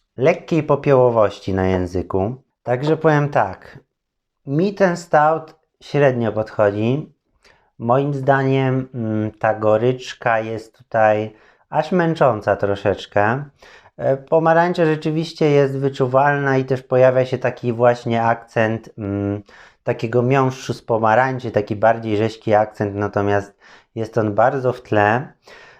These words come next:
E, także powiem tak, jak dla mnie piwo troszeczkę męczące ze względu na tą właśnie goryczkę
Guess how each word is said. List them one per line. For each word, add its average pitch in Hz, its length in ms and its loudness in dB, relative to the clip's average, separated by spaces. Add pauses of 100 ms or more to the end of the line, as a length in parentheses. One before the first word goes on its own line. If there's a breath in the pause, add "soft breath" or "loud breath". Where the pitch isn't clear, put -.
(140)
E, 104 400 4 (520)
także 147 360 0
powiem 139 280 2
tak, 104 400 0 (100)
jak 131 260 2
dla 147 200 4
mnie 151 420 0 (140)
piwo 139 300 2
troszeczkę 135 520 -2
męczące 123 760 2
ze 113 280 -2
względu 113 480 2
na 110 140 0
tą 107 180 2
właśnie 110 480 0
goryczkę 139 720 0